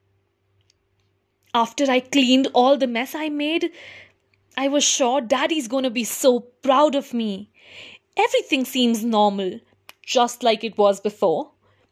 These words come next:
I'm so excited to tell Daddy everything that happened today. I saved this huge wooden table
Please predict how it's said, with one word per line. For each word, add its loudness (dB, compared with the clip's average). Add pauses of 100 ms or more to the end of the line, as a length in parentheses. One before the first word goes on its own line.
(140)
I'm 0
so 2
excited -4
to 2
tell 2
Daddy -2
everything -4
that 2
happened -2
today. -4 (600)
I 4
saved 0
this -2
huge 2
wooden -2
table 0